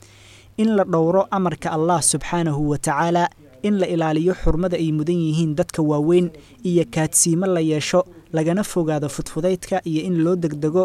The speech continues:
u hiilinta qofka la dulmiyey, in laga dheeraado ku jeesjeesida khalqiga oo laga feejignaado tajasuska, xanta, kufaanida qabiilka, iyo in laga fogaado in Alle lagu gallad sheegto daacada."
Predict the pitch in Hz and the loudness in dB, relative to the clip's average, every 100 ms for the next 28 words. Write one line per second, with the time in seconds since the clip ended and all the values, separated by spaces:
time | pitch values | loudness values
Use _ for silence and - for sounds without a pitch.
0 | 175 147 151 160 180 170 - 175 - 165 | 2 -2 0 0 0 -2 -4 -6 -2 0
1 | 151 147 147 151 175 175 - - - - | 0 0 0 2 2 2 -6 -20 -20 -6
2 | 214 208 185 202 202 170 156 156 185 180 | -2 0 0 0 0 0 2 0 -2 -2
3 | 160 151 143 147 151 - 185 160 - 180 | -2 0 -2 -2 0 0 0 -4 -4 -6
4 | - 170 175 - 156 151 151 180 175 147 | -4 -2 -2 -2 0 0 0 -2 0 0
5 | 147 151 143 139 143 180 - 165 - 180 | -2 -2 -2 -4 -4 0 0 0 -2 -2
6 | 170 - - - 175 175 185 180 175 165 | -2 -6 -12 -4 -2 0 -2 -2 -8 -6
7 | 165 - 151 180 185 165 151 165 175 - | -6 -2 -2 -2 -2 -4 0 2 2 2
8 | 175 - - - 180 175 220 202 202 - | -2 -4 -10 -6 2 2 4 2 0 -2
9 | 170 151 151 151 185 165 165 185 170 185 | -2 0 0 -2 -4 -2 0 0 2 0
10 | 165 156 139 - 139 - 131 147 135 151 | 0 -2 -2 -4 -8 -6 -2 0 2 0